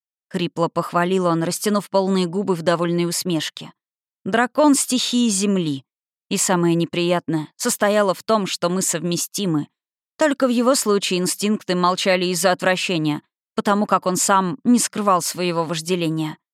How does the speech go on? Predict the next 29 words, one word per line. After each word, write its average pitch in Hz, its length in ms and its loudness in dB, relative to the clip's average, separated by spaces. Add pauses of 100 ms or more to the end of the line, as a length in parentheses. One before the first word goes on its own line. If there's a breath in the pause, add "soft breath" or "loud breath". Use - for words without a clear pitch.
(240)
Внешне, 277 480 0
конечно, 185 540 0
он 175 160 0
был 202 180 0
привлекателен, 170 800 -2
как 180 180 -2
и 180 40 -6
все 180 220 -2
драконы. 180 540 -2 (320 loud breath)
Сегодня 294 460 0
светлые 196 540 0
волосы 196 600 0
были 214 200 4
уложены 190 500 2
лёгкими 180 460 0
волнами 185 500 0
и 185 160 -4
отведены 185 480 0
назад. 180 560 -2 (380)
Подтянутость 240 640 0
фигуры 220 380 0
подчёркивал 180 720 -2
белый 170 280 0
фрак, - 420 -2 (200)
в 170 80 -4
манжетах 170 560 2
сияли 165 400 0
бриллиантовые 170 720 0
запонки. 165 640 -2